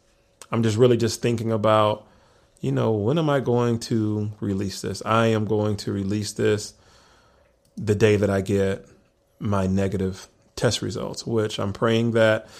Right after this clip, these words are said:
that will happen Wednesday. Um, and I'm going to record again tomorrow. I'm gonna have a back-to-back,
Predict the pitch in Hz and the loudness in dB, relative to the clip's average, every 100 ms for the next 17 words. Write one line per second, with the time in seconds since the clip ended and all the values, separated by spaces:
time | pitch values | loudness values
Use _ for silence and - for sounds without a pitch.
0 | - - - 110 107 110 101 101 113 151 | -20 -2 4 6 6 4 0 0 4 6
1 | 143 156 143 139 131 - - 131 123 120 | 6 6 8 6 2 -8 -2 0 4 4
2 | 117 113 127 _ _ _ - _ _ _ | 2 0 -6 _ _ _ -20 _ _ _
3 | - 113 110 117 104 107 - 117 101 98 | -2 2 6 6 6 2 2 4 4 2
4 | 101 101 98 104 - _ - - - 117 | 0 0 -2 -6 -14 _ -20 -18 -4 0
5 | 98 92 92 95 101 104 107 107 98 92 | 0 0 -2 -4 -2 0 0 0 -2 -2
6 | 101 98 - 98 95 101 | -4 -4 -6 -2 -2 -4